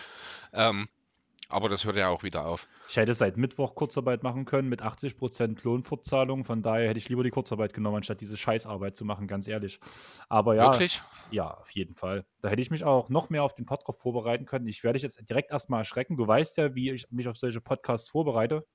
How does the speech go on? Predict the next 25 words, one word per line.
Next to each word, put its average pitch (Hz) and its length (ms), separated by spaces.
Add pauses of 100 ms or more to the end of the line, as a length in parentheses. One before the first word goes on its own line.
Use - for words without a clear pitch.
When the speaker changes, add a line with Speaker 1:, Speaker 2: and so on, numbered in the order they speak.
(640)
Speaker 2:
Also 123 180
Speaker 1:
Mhm. 151 60
Speaker 2:
ich - 40
hab 135 160
vier 143 160
Zettel 101 300
insgesamt. 95 580 (640)
Speaker 1:
Ehrlich? 156 480
Speaker 2:
Ja. 107 300 (380)
Also 113 240
Speaker 1:
Okay, 113 80
Speaker 2:
weißt 104 220
du 135 40
Speaker 1:
jetzt 110 180
weiß 113 260
ich, 127 180
warum 117 240
du 113 100
Angst 131 320
hast, 120 240
dass 107 140
das - 160
so 107 100
ausufert 117 640
heute. 87 340